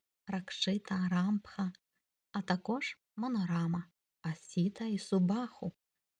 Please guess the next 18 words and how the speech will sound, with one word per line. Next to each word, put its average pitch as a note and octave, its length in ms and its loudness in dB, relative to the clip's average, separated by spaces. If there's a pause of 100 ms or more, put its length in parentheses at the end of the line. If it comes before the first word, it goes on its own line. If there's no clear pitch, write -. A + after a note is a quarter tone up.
Сурата, F#3 720 4
Сураджа F#3+ 640 4
і A#3 100 2
Супарія, G#3+ 840 0 (1120)
Атібаху, G3+ 760 0
славні A3 500 4
Хаха B3 500 -2
й F#3 80 2
Хуху, G3 560 0 (480)
а A3 120 -2
також A#3 560 -4
Томруху. F3 800 0 (500)
Усі G3+ 300 0
четверо F#3 440 4
вважалися F#3 540 4
кращими G3+ 640 4
з G3+ 60 -2
Гандхарвів. F3+ 840 2